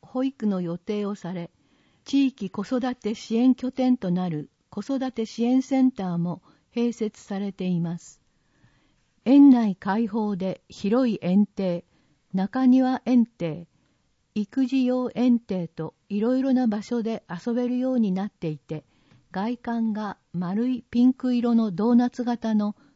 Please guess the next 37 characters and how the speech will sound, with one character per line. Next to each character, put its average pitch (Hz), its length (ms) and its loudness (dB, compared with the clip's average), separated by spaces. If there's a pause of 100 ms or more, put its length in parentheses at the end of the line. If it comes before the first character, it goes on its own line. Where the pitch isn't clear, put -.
特 - 280 -8
徴 262 320 0
あ 277 80 0
る 240 180 0
園 220 180 4
舎 165 180 -6
で、 156 200 -10 (640)
二 202 200 4
階 254 320 2
外 220 260 0
周 214 300 -2
の 190 280 -2 (140)
ウ 196 120 2
ッ 185 60 -2
ド 240 220 -2
テ 240 140 -2
ラ 240 120 -2
ス 240 160 -4
デ 240 100 0
ッ 233 140 -6
キ 175 160 -4
は、 160 180 -4 (640)
外 208 240 -6
周 220 400 -6
百 240 340 -4
メ 294 180 4
ー 277 40 -4
ト 196 140 -4
ル 170 140 -4
あ 165 80 -4
り、 160 160 -10 (500)
駆 247 260 -2
け 254 40 6
回 254 260 -2
る 233 100 -2
な 185 200 -4
ど 156 180 -10